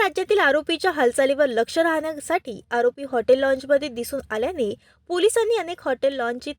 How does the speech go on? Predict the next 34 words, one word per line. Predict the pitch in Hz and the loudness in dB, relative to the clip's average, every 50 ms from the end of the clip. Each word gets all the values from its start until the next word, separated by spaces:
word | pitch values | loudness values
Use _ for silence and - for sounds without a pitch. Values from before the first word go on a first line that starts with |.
| _ _ - | _ _ -8
तपासणी | 269 254 - 349 403 427 - 466 453 | -6 -4 -2 -2 -2 -2 -2 -4 -4
करण्यात | - 269 214 208 208 202 - | -2 -4 -4 -6 -8 -6 -6
आली. | 214 208 196 - - - _ _ _ _ _ | -6 -6 -6 -8 -12 -20 _ _ _ _ _
ही | - 247 | -10 -6
कारवाई | - 233 220 220 214 220 214 226 | -2 0 0 0 0 0 -2 -2
गुन्हे | 262 247 262 247 240 277 339 | -2 0 -2 0 0 0 0
शाखा | - 359 320 311 - 330 | 0 -2 -2 -2 -2 -4
एसीपी | - - 247 - - 269 - - 262 | -4 -4 -6 -8 -8 -10 -10 -10 -10
शिवाजी | - - 262 233 226 220 208 - 233 | -8 -6 -2 -2 -2 -2 -2 -4 -4
बचाटे, | 196 214 214 202 - 202 196 - 269 294 - - | -2 -4 -4 -4 -4 -6 -4 -4 -6 -6 -6 -8
गुन्हे | 247 254 247 277 330 | -6 -4 -4 -4 -4
शाखा | 330 - 349 311 294 - 302 - - | -4 -4 -6 -4 -4 -4 -4 -4 -4
एसीपी | 240 247 - - 247 - 269 | -6 -8 -8 -8 -10 -10 -12
प्रशांत | 240 - 240 226 - - 220 220 220 - | -8 -4 -4 -4 -4 -6 -10 -10 -8 -4
राजे, | 240 240 277 - 262 220 - - _ _ _ _ _ - | -4 -4 -4 -4 -6 -10 -10 -12 _ _ _ _ _ -8
एसीपी | 262 277 269 - 311 285 - 320 | -6 -6 -6 -6 -8 -6 -4 -4
पूनम | 302 - 269 247 240 240 233 | -4 -2 -2 -2 -2 -4 -4
पाटील, | 226 - 214 202 - 247 285 330 _ _ _ _ _ | -4 -6 -6 -6 -6 -8 -10 -10 _ _ _ _ _
एसीपी | - 294 320 311 - 349 - - 359 | -6 -4 -4 -2 -4 -4 -2 -2 -2
कैलाश | 349 - 294 247 247 247 262 277 - _ | 0 0 0 0 0 0 -2 -4 -6 _
पुंडकर | - 247 220 220 262 294 - 233 - - - | -8 -6 -4 -2 -4 -4 -4 -6 -8 -8 -4
सह | - - 277 285 294 | 0 0 2 2 0
गुन्हे | 269 240 240 247 226 233 269 320 | -2 0 0 0 2 2 0 0
शाखा | - - 277 240 - - 247 | -2 -2 -4 -4 -2 -4 -6
दोनचे | 233 208 220 247 277 320 - - 370 | -2 0 2 2 2 0 -2 -4 -6
पोलीस | 339 - 254 233 233 269 269 - | -6 -6 -8 -10 -8 -8 -10 -10
निरीक्षक | 294 285 320 - - - 214 196 - | -10 -10 -10 -8 -4 -4 -4 -4 -4
राहुल | 226 220 214 220 220 208 - - | -6 -6 -4 -4 -4 -6 -6 -8
आठवले, | 214 214 202 - 269 330 320 254 180 - - _ _ _ _ _ _ - | -10 -10 -8 -6 -8 -6 -4 -6 -8 -8 -12 _ _ _ _ _ _ -8
गुन्हे | 254 320 320 339 403 440 | -6 -4 -2 0 0 0
शाखा | - 440 392 381 - 415 - - | 2 2 0 2 2 0 -2 0
एकचे | - 277 254 _ - 302 | 0 -2 -2 _ -12 -16
पोलीस | 269 - 254 254 247 269 - 269 | -14 -12 -10 -10 -10 -8 -6 -4
निरीक्षक | 240 233 269 - - - 247 247 - | -4 -4 -4 -6 -4 -4 -4 -4 -4